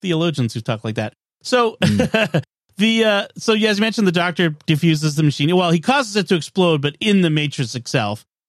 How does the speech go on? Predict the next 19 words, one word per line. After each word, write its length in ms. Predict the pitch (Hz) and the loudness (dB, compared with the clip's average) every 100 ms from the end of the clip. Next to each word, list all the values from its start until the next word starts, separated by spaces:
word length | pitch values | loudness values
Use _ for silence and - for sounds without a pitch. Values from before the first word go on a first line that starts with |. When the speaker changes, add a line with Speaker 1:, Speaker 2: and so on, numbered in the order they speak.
| _ _ 151 | _ _ -4
Speaker 1:
Uh, 220 | 123 117 - | -2 -2 -2
and 280 | 156 151 170 | 0 0 -2
it 180 | 165 | -4
takes 280 | - 196 - | -2 -2 -2
the 100 | 170 | 0
Valeyard 420 | 151 160 151 135 135 | 2 2 0 0 0
with 180 | 135 | 0
it, 120 | 120 117 | 0 0
or 140 | 113 | -2
so 180 | - 110 | -4 -4
we 120 | 104 | -2
think. 300 | - 104 104 | -4 -4 -6
He, 180 | 139 131 | -6 -6
he 200 | 127 123 | -4 -2
ends 160 | 117 110 | -2 -2
up 160 | 110 - _ 147 | -6 -8 _ -6
not 280 | 120 117 - | -4 -2 -2
being 220 | 107 104 | -4 -4
dead. 300 | 101 95 | -4 -6